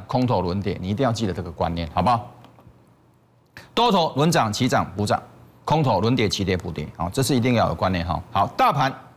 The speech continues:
涨三千点了，来，请问这档股票有没有涨？你告诉我，大盘如果涨三千点，它跌两千点，你知道吗？大盘在一万三，它现在八千点，你知道吗？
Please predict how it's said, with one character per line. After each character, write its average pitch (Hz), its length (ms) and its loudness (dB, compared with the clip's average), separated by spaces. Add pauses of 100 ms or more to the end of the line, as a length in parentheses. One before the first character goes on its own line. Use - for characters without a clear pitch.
涨 110 200 -2
三 123 180 2
千 117 160 2
点 92 160 -2
了， 76 160 -8
来， 82 160 -2 (600)
请 - 100 0
问 113 60 4
这 131 80 2
档 113 100 4
股 92 80 0
票 107 120 4
有 95 40 2
没 95 60 0
有 95 80 0
涨？ 80 180 -2
你 85 60 -8
告 85 120 0
诉 82 140 -6
我， - 80 -12 (960)
大 226 160 6
盘 139 180 2
如 175 100 2
果 156 120 2
涨 113 180 0
三 139 160 2
千 131 180 2
点， 101 160 0
它 120 140 0
跌 113 220 0
两 92 160 0
千 101 200 -2
点， 82 160 -4
你 80 40 -8
知 85 100 -10
道 90 140 0
吗？ 78 120 -4 (540)
大 240 160 4
盘 151 180 2
在 175 120 4
一 151 100 4
万 156 160 2
三， 143 180 2 (140)
它 127 80 -2
现 131 100 -2
在 123 80 4
八 117 160 2
千 117 160 -2
点， 101 160 -2
你 85 60 -6
知 82 100 -8
道 95 140 -2
吗？ 90 100 -8